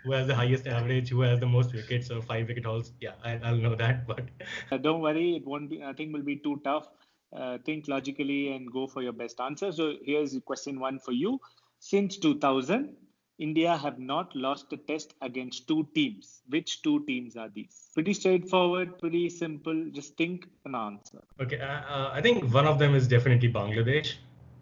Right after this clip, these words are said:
Speaker 2: Okay.
Speaker 1: Okay, second, uh,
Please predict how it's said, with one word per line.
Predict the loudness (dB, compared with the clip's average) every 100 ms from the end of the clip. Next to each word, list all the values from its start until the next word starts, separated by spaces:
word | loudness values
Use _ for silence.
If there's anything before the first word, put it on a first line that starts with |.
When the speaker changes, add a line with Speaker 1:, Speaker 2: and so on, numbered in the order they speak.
| -12 -8
Speaker 2:
Okay. | -4 -2 -2 -6 -20 _ _ _ _ _ _ -8
Speaker 1:
Okay, | -4 -6
second, | -4 -8 -4 -4 -4 -10 -6
uh, | -4 -4 -8